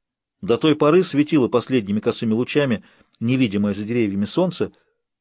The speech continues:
Скрылось оно, и лес ожил. Ленчику нужны часы, а зверям не нужны.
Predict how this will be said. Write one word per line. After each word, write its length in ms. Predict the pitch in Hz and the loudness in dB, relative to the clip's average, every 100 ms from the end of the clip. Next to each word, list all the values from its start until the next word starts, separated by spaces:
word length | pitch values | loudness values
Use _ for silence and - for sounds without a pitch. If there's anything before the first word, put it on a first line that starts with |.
| _ | _
Скрылось 640 | _ - - 156 247 226 - | _ -12 -2 0 2 0 -2
оно, 140 | 110 | -6
и 120 | 113 | -2
лес 240 | 139 202 - | -2 -2 -2
ожил. 320 | 131 110 110 _ _ _ _ _ _ _ _ _ _ - | -6 -6 -12 _ _ _ _ _ _ _ _ _ _ -2
Ленчику 500 | 131 220 196 - 120 | 4 4 4 0 0
нужны 260 | 113 104 | 0 -2
часы, 280 | 92 104 - | -4 -8 -8
а 100 | 123 | -6
зверям 300 | 160 185 202 | 0 0 0
не 100 | 196 | 0
нужны. 420 | 180 127 131 107 | -2 -4 -6 -8